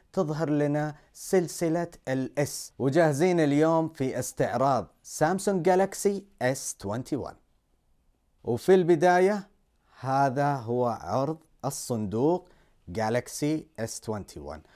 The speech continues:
وزي ما نشوف شركة سامسونج قررت تستغني عن رأس الشاحن، والسبب حتى تكون صديقة للبيئة. طيب، نفتح الصندوق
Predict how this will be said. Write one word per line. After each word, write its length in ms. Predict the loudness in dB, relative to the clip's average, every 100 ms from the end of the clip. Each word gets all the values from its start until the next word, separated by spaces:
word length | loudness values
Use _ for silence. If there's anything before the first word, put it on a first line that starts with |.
| _
وزي 240 | -6 -2 0
ما 160 | 0
نشوف 420 | -2 -2 0 0 -2 _ _ _
شركة 500 | -4 0 0 -2 -8
سامسونج 640 | -8 -6 -4 -2 -2 -2 -4 _ _ -4
قررت 520 | -2 0 0 -2 -8
تستغني 640 | -12 -8 -4 -4 -4 -6
عن 300 | -6 -8 -8
رأس 340 | -4 -4 -4 -6
الشاحن، 760 | -6 -2 -2 -2 -4 -4 -4 -6 _ _
والسبب 640 | -2 -2 0 0 2 2 0 -6
حتى 340 | -8 -6 -2 -2
تكون 380 | -2 -4 -4 -4
صديقة 680 | -6 -8 -6 -6 -6 -10 -8
للبيئة. 640 | -6 -4 -6 -10 -16 -18 -20 _ _ _ -10
طيب، 140 | -10 _ _ _
نفتح 440 | -2 0 0 -2 -4
الصندوق 680 | -4 0 0 4 4 2